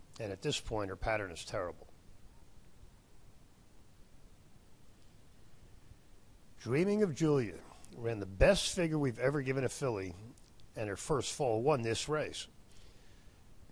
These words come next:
Julia Shining is a full sister to Malathaat, and while she's not as fast as Mom or Sis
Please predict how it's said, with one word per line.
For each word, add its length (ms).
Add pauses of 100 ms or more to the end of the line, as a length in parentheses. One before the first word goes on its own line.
(100)
Julia 260
Shining 440
is 100
a 20
full 220
sister 340
to 100
Malathaat, 600 (500)
and 80
while 140
she's 180
not 160
as 80
fast 460
as 180
Mom 320
or 220
Sis 420